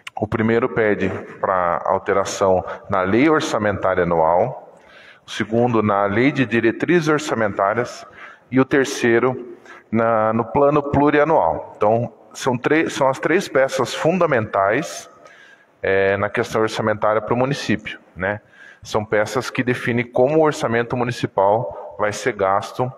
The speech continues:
ao longo dos quatro anos. E o executivo teve que fazer esse, é,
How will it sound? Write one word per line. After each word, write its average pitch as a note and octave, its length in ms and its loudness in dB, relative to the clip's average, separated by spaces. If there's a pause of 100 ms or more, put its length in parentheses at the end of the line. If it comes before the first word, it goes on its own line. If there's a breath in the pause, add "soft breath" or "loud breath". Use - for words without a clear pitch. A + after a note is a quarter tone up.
(340 loud breath)
ao G#2+ 140 2
longo A2 260 2
dos A#2 160 -4
quatro B2 400 0
anos. D2+ 480 -2 (960 loud breath)
E A2 880 2 (160)
o B2 300 2
executivo C#3+ 600 0
teve B2+ 300 -2
que - 100 -6
fazer G#2 540 0
esse, - 480 -10
é, G#2 300 -2